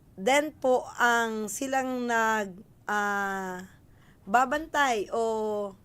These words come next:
ah, nagbibigay ng mga aktibidades na pwede pong gawin para sa mga families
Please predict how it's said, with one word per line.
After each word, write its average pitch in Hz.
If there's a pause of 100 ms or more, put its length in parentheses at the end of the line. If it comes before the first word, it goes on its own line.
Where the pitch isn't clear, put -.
(500)
ah, 214
nagbibigay 240
ng 220 (300)
mga 226
aktibidades 233
na 226
pwede 220
pong 214
gawin 226
para 214
sa 208
mga 196
families 254